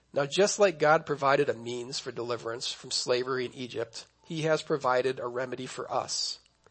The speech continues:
a means for deliverance from sin and the wrath that it occurs. Now, John the Baptist links this Passover lamb with Jesus Christ when he spots him coming. He says, "Look, the Lamb of God who takes away the sins of the world."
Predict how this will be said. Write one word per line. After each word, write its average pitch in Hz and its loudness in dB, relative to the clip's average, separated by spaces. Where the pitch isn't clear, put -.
a 127 -6
means 160 -2
for 196 0
deliverance 165 2
from 185 -6
sin 143 -2
and 143 -10
the 123 -6
wrath 117 -8
that - -4
it 123 -2
occurs. - -2
Now, 131 0
John 156 4
the 202 2
Baptist 139 2
links 131 -6
this 147 -4
Passover 127 0
lamb 117 -4
with 135 -8
Jesus 139 -6
Christ 131 -2
when 120 -10
he 117 -8
spots 127 -2
him 175 -14
coming. 135 -10
He - -10
says, 131 -4
"Look, 190 2
the - -12
Lamb 156 6
of 202 -2
God 127 0
who - -16
takes 156 -8
away 131 0
the 135 -4
sins 123 -6
of 131 -6
the 135 -8
world." 143 -10